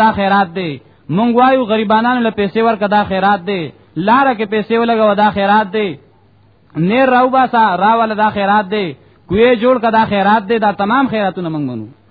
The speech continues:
قرآن کریم واخله، غریبانو له ورکړه، دا خیرات دی. او زمونږ جاهلان خلک صرف خیرات دی ته وایي چې بس دیګونه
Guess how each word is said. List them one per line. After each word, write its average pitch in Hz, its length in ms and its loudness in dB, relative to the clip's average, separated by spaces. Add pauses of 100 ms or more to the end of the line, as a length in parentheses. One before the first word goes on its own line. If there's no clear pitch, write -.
(220)
قرآن 226 380 2
کریم 240 280 0
واخله، 226 380 2
غریبانو 202 360 -2
له 196 200 -4
ورکړه، 196 280 -4
دا 185 120 -2
خیرات 180 320 -6
دی. - 80 -20 (1120)
او 160 80 2 (100)
زمونږ 233 200 0 (100)
جاهلان 202 400 2
خلک 208 320 -2
صرف 208 160 -4 (100)
خیرات 180 280 0
دی 202 100 -2
ته 226 100 -4
وایي 220 140 0
چې 170 160 -12
بس 147 160 -2
دیګونه 147 260 -2